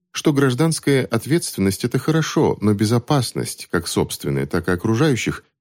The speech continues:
превыше всего и так далее. Затем он надел фуражку, оправил рубашку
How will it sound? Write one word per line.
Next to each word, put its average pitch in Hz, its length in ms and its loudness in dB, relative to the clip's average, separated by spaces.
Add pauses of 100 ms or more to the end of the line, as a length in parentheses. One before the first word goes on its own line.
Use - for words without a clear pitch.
превыше 110 540 2
всего 65 460 -6 (100)
и 160 80 0
так 73 220 -4
далее. - 400 -10 (720)
Затем 95 400 2
он 80 140 2
надел 71 300 0
фуражку, 123 720 -2
оправил 71 580 -2
рубашку 143 580 0